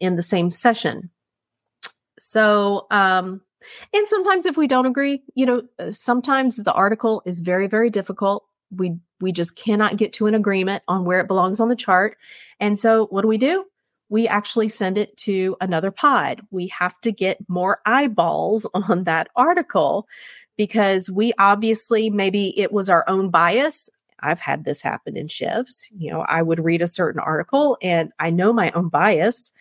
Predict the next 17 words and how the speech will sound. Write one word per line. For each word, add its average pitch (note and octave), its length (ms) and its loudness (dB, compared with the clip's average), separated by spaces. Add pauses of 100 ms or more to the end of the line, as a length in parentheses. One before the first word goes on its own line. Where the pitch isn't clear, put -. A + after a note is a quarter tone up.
(1080)
and F#3+ 160 2
I F#3 160 2
just F#3 240 -2
could F#3 180 0
not F#3 200 2
move A3+ 480 -2 (120)
my F#3+ 180 2
score - 560 -4 (160)
because E3+ 640 0
I F3 160 2
just F3 420 -2 (180)
really G3+ 640 0 (260)
believed B3+ 920 0 (420)
that E3 560 0
that F3 220 2
article G#3 640 2
was D#3+ 880 -4